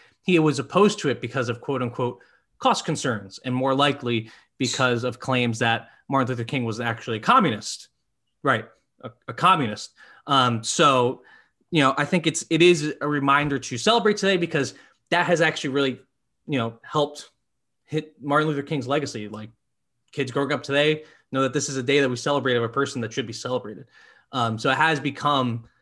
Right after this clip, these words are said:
to me, a big deal to celebrate today and usually take today off. As I explained,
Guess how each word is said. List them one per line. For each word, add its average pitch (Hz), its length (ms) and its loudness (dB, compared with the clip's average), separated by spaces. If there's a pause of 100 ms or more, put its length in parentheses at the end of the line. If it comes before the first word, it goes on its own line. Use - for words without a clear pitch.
(140)
to 156 120 -4
me, 131 500 2
a 123 60 -6
big 120 220 -2
deal 117 200 0
to - 100 -10
celebrate 117 420 -2
today 113 360 -6
and 117 300 -4 (220)
usually 160 380 4
take 147 240 -2
today 120 220 0
off. 117 280 -2
As 117 180 -8
I 113 60 -2
explained, 123 500 -2